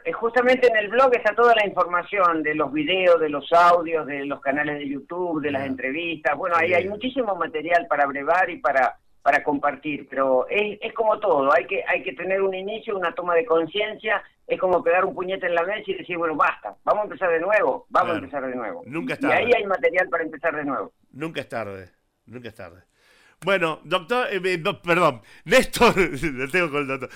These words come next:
Speaker 2: Néstor, le quiero volver a agradecer, eh, su generosidad y le mando un gran abrazo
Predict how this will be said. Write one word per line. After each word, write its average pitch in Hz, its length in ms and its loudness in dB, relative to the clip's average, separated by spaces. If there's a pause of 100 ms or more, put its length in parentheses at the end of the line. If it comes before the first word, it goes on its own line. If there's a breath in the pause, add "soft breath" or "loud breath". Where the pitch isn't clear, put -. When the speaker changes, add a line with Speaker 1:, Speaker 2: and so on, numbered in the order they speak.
(260 loud breath)
Speaker 2:
Néstor, 185 500 0
le 175 160 -2
quiero 240 340 -2
volver 214 300 0
a - 40 0
agradecer, 196 640 -2
eh, 156 220 -10
su 147 140 -14
generosidad 147 720 -4
y 143 260 -8
le 135 120 -6
mando 190 200 -6
un 180 60 -10
gran 185 200 -4
abrazo 214 540 -4